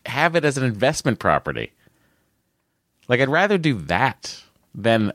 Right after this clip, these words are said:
live miserably in the valley. No offense to the valley. It's lovely. I wish I worked closer to it.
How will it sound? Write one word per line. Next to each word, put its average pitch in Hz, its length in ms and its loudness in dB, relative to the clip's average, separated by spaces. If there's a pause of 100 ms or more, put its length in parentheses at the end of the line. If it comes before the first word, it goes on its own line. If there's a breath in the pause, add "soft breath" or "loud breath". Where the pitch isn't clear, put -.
live 147 680 0 (1400 soft breath)
miserably 156 680 4
in 127 80 2
the 113 100 4
valley. 85 580 4 (480)
No 85 100 4
offense 123 280 2
to 147 60 2
the 131 60 4
valley. 90 420 4 (180)
It's - 140 -10
lovely. 78 460 0
I - 60 -10
wish 76 240 -4
I 92 60 2
worked 92 240 0
closer 78 300 2
to 73 180 0
it. - 180 -4